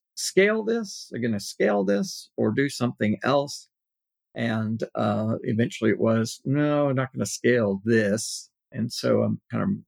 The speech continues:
joined, uh, Tactica, what's called Technic-, Tactica Technology Group at the time, another small company,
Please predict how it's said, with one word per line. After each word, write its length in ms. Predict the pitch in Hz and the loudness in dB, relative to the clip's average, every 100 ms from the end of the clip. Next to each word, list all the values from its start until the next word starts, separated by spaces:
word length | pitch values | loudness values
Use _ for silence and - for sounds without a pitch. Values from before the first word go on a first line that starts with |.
| _ - | _ -2
joined, 500 | 131 117 110 110 107 | 0 2 2 2 0
uh, 260 | 107 107 - _ _ - | 0 -2 -4 _ _ 0
Tactica, 560 | 127 - 104 113 131 - _ _ _ _ _ - | 0 0 -4 -4 -4 -8 _ _ _ _ _ -14
what's 240 | 135 - | -12 -12
called 200 | - 107 | -14 -12
Technic-, 300 | 120 - - - _ - | -10 -10 -14 -16 _ -6
Tactica 400 | 113 110 104 - | -6 -8 -12 -14
Technology 480 | - - 123 101 | -14 -8 -8 -8
Group 260 | 95 110 - | -6 -6 -6
at 100 | - | -10
the 60 | - | -8
time, 320 | 117 107 104 _ _ | -4 -2 -4 _ _
another 280 | 123 131 120 | 2 4 2
small 420 | - 104 98 - _ - | -4 -2 -2 -4 _ -2
company, 380 | 156 113 92 | 0 0 -4